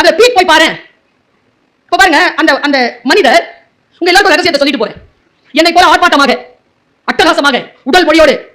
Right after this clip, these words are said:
பேசாதவர்கள், நான் இப்போ என்ன பேசிக்கிறேனோ அதை ரொம்ப சைலண்டா பேசுவாங்க. நமக்கு எங்க கவனம் இருக்கும்னா, ஆர்ப்பாட்டமா,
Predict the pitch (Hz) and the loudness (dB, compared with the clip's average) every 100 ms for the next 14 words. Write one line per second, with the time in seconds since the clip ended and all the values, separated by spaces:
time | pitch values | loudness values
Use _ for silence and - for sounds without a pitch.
0 | - 277 277 254 269 175 - _ _ _ | -2 0 0 0 -2 -2 -8 _ _ _
1 | - 262 262 247 294 285 247 240 247 233 | -2 0 2 2 2 0 0 -2 -2 -2
2 | 247 254 262 269 214 175 156 190 _ _ | -2 -4 -4 -4 -4 -6 -12 -14 _ _
3 | _ _ _ _ _ _ _ _ _ _ | _ _ _ _ _ _ _ _ _ _
4 | _ 277 269 294 330 254 277 220 196 226 | _ -2 0 0 2 0 0 -2 -2 -4
5 | - 262 269 269 254 | -6 -10 -8 -6 -6